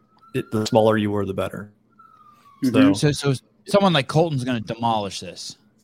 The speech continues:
Speaker 1: Yes.
Speaker 2: I think so, yeah.
Speaker 3: What about the box height? Will that, will that mess with him?
Speaker 1: Uh,
Speaker 2: Yeah,
Speaker 1: maybe
Speaker 2: yes,
Speaker 1: a little
Speaker 2: but
Speaker 1: bit.
Speaker 2: not as much as,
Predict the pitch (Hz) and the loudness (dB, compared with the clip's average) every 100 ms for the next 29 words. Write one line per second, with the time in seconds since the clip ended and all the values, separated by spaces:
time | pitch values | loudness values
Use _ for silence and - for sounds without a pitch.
0 | _ _ _ _ 107 - - - _ _ | _ _ _ _ -10 -10 -18 -20 _ _
1 | _ - 123 127 117 117 107 110 107 95 | _ -2 2 4 2 0 0 0 -2 -4
2 | _ _ _ _ 160 170 147 123 113 131 | _ _ _ _ 0 2 2 0 0 2
3 | 139 123 95 98 107 113 120 110 110 110 | 0 -4 -8 -8 -10 -10 -12 -10 -10 -10
4 | 104 120 131 123 _ _ _ _ _ _ | -12 -10 -10 -10 _ _ _ _ _ _
5 | _ _ _ _ _ _ _ _ _ _ | _ _ _ _ _ _ _ _ _ _
6 | _ _ _ _ _ _ _ _ 156 151 | _ _ _ _ _ _ _ _ -10 -8
7 | 170 - 151 180 - _ 135 135 147 123 | -6 2 4 4 -2 _ -2 2 4 2
8 | 110 113 120 131 127 131 131 131 135 135 | 0 2 4 4 4 2 0 -4 -6 -6
9 | 117 | -12